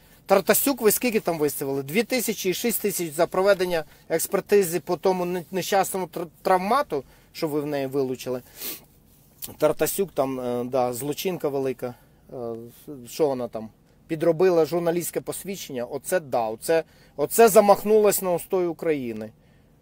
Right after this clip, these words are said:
Конституці-, Конституція рухне наступного дня. Скільки вас, підарасів, там що підробило?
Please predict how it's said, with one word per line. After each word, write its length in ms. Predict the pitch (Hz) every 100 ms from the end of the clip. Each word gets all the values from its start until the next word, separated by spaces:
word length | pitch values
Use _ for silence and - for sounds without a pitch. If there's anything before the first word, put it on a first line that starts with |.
| -
Конституці-, 720 | 160 - 170 214 - - 165
Конституція 760 | - 208 - 226 214 - 156
рухне 340 | 147 139 - 131
наступного 560 | 123 131 117 127 123
дня. 280 | 120 123 117 _ _ _ _ _ _ _ _ _
Скільки 420 | - - 269 277 240
вас, 300 | 220 254 -
підарасів, 580 | 196 208 220 262 247
там 140 | 202 190
що 160 | 220
підробило? 640 | 196 196 196 165 147 117